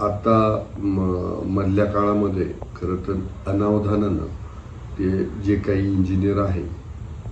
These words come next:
आणि त्यांचे जे काही कामगार आहेत,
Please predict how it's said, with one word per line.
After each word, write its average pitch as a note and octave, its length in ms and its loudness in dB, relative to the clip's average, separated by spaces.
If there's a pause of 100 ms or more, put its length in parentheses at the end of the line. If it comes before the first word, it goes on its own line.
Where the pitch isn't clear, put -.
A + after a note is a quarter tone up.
(680)
आणि F#2+ 120 0 (100)
त्यांचे G2 420 2
जे G2 160 2
काही G2 240 -2 (760)
कामगार G#2 460 6
आहेत, - 240 0